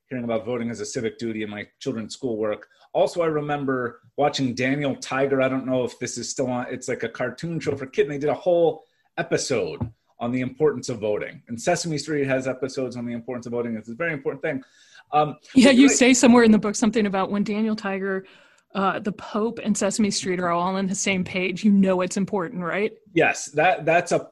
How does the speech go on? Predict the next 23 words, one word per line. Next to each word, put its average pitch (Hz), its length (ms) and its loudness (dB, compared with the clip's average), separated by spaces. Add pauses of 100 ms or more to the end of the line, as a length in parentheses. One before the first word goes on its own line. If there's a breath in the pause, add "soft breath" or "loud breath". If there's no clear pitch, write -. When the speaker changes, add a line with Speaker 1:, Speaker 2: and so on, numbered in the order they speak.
Speaker 1:
you 160 200 -2
know, 139 120 2
that's 175 200 2
a 151 60 2
powerful 151 480 0
team 143 360 -2
right 113 220 -2
there. 120 220 2
And 120 160 -4
so 135 180 2
may-, 175 340 0
maybe 160 280 0
that's 147 220 0
a 151 40 -2
reason 143 340 0
for, 131 340 -2 (420)
uh, 120 220 2
listeners 139 380 0
to 117 80 -8
be 120 80 -2
skeptical 139 520 -2
of 110 120 -6
me 117 520 -2